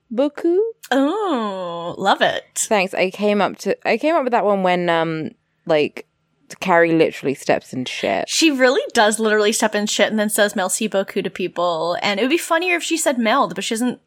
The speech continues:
Speaker 2: speak enough French, so.
Speaker 1: Well, I feel like, I don't know, the first things you learn are, like, swear words. Like, "Hello, please, thank you," and then swear words.
Speaker 2: Yeah, you do learn a lot of those. It'd be really funny if she, like, had learned, it'd be really funny if they had gotten her to, like,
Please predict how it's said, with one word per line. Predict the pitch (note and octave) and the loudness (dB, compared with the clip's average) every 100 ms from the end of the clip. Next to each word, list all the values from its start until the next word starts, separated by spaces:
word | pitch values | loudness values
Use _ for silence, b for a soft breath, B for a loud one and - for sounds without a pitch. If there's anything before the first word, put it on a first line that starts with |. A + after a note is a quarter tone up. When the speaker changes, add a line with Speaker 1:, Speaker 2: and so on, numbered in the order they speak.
| - | -2
Speaker 2:
speak | - - - A3 | 0 0 0 0
enough | B3+ G#3+ | 2 2
French, | - G3 - - - - - | 0 2 2 0 -4 -4 -2
so. | - F#3+ D#3+ D#3+ D#3+ - - B B B B B B B B B _ B3 | 0 2 4 2 0 -4 -12 B B B B B B B B B _ 0
Speaker 1:
Well, | D#4+ - | 2 2
I | D4+ | 0
feel | - F#4 | 0 0
like, | F4+ E4 - - | 2 0 -2 -2
I | |
don't | D#3+ | 0
know, | C#3+ | 0
the | D3 | 0
first | - G3 G3+ | 2 0 2
things | G3+ F#3+ | 0 0
you | G3 | 0
learn | G3 G3 G#3 | 0 2 2
are, | G#3+ | 2
like, | G#3+ G3+ | 0 0
swear | - A3 A3 | -2 2 4
words. | A3+ A#3+ A#3 - | 4 2 0 0
Like, | F3 - | 0 0
"Hello, | F3+ G#3 G#3+ A3 A3+ A3 - | 0 2 4 4 2 0 -4
please, | - G3+ G#3 | -2 0 0
thank | - F#3 D#3+ | 0 -2 -2
you," | F3+ D3+ | 0 2
and | C#3 | 2
then | D#3 | -2
swear | D#3 D3 A2+ | -2 -2 0
words. | F#2+ D#2 - - - - | 0 -4 -6 -14 -20 -10
Speaker 2:
Yeah, | A#3 G3+ - - G#3+ - | -2 -2 0 -2 -4 -2
you | B3 | 0
do | B3 D4 | 2 2
learn | C#4+ A3+ | 2 2
a | F#3+ | 2
lot | D#3+ | 0
of | D#3 | -2
those. | D3 F3+ | -4 -2
It'd | - D4+ | 0 2
be | |
really | D#4+ F4+ | 2 0
funny | G#4+ G3+ F#3+ | 0 0 0
if | G#3+ | -2
she, | - C#4 | 0 2
like, | G#3+ F#3 B B B - | 2 0 B B B -2
had | B3+ A#3 | 0 0
learned, | G#3+ G#3 G#3 G3+ | 0 0 0 0
it'd | C4 | 0
be | D#4 G#4 | 2 2
really | B4+ A5 | 0 -2
funny | - F4 F4+ | 0 0 2
if | D4+ - | 0 2
they | D4 | 2
had | C#4 A3 | 2 2
gotten | G#3 - A#3 | 2 2 0
her | B3+ B3+ | 0 0
to, | C4 - B3+ | 0 0 2
like, | A3 G#3 | 2 2